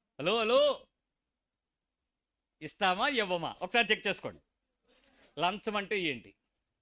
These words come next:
మళ్ళీ అతను అధికారి, ఎవరు? దేవుడు. మనం ఏమైనా ఇచ్చి ఇయ్యో అన్నాం అనుకో, లంచమే.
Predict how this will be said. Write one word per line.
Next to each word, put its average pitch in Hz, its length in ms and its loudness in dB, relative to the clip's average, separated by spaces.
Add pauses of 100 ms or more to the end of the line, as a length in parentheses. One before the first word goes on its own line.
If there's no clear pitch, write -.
(180)
మళ్ళీ 165 320 -6 (1120)
అతను 208 200 0
అధికారి, 170 500 0 (100)
ఎవరు? 175 200 2
దేవుడు. 143 360 -2 (1040)
మనం 180 340 -4
ఏమైనా 208 800 -4 (2250)
ఇచ్చి 196 540 -6 (260)
ఇయ్యో 202 280 0
అన్నాం 190 320 2
అనుకో, 139 340 -6 (1040)
లంచమే. 131 380 -6